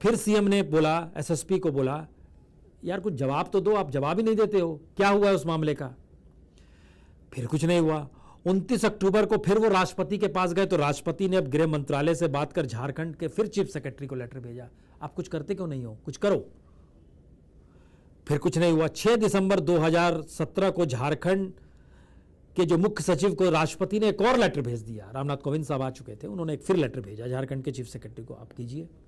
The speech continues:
फिर कुछ नहीं हुआ। पाँच जनवरी दो हज़ार अठारह को राष्ट्रीय मानवाधिकार आयोग का सांसद महोदय ने, पूर्व सांसद महोदय ने दरवाजा खटखटाया। अब नेशनल ह्यूमन राइट कमीशन ने एसएसपी पलामू से जवाब मांगा, "आप क्या कर रहे थे,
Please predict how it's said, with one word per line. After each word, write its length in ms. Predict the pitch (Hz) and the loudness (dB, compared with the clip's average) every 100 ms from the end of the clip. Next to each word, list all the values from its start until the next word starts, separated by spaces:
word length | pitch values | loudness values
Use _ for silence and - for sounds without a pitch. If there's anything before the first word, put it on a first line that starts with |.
| - - - - | -20 -20 -20 -14
फिर 100 | 131 | -10
कुछ 220 | 117 143 147 | -8 -8 -6
नहीं 120 | 143 | -8
हुआ। 240 | 135 135 - - - - - - - - | -8 -14 -18 -20 -20 -20 -20 -20 -20 -4
पाँच 360 | 170 208 247 160 | 0 2 2 0
जनवरी 440 | 139 160 170 196 | 0 2 4 2
दो 140 | 165 165 | 4 4
हज़ार 240 | 165 170 | 4 4
अठारह 300 | 156 - 180 | 0 -2 -4
को 360 | - 120 143 - - - - - - - - - - - - | -2 -6 -8 -16 -20 -20 -20 -20 -20 -20 -20 -20 -20 -18 -4
राष्ट्रीय 460 | 151 180 - 208 220 | 0 0 -2 0 2
मानवाधिकार 600 | 185 185 170 175 175 180 | 2 0 0 2 2 4
आयोग 380 | 165 165 165 | 4 2 0
का 260 | 190 175 170 | -2 0 0
सांसद 400 | - 156 143 160 | -2 -4 -4 -4
महोदय 320 | 156 147 151 | -4 -2 -2
ने, 60 | 151 | -2
पूर्व 200 | 160 185 | 0 0
सांसद 300 | 151 131 151 | -2 -4 -4
महोदय 200 | 151 156 | -2 -2
ने 100 | 156 | -2
दरवाजा 320 | 143 143 147 | -2 0 -2
खटखटाया। 520 | 139 127 131 131 127 - - 185 | -6 -12 -12 -12 -14 -18 -10 -4
अब 120 | 165 | 0
नेशनल 460 | 160 170 - 220 | 0 0 0 0
ह्यूमन 320 | 196 170 180 170 | 2 0 0 0
राइट 220 | 180 185 | -2 -2
कमीशन 460 | 156 156 - 214 | -2 -2 0 -2
ने 240 | 160 120 131 - - - | 0 -4 -10 -16 -18 -6
एसएसपी 480 | 165 - 190 - 233 | -4 0 -2 -2 -4
पलामू 480 | - 170 143 151 175 | -2 0 0 2 0
से 120 | 170 | 0
जवाब 260 | 151 147 | 0 0
मांगा, 320 | 143 127 127 131 - - - - - | -4 -8 -12 -16 -20 -20 -20 -20 -8
"आप 180 | 165 - | -6 -2
क्या 100 | 180 | 0
कर 140 | 180 | 0
रहे 160 | 165 165 | 0 -2
थे, 180 | 160 | -4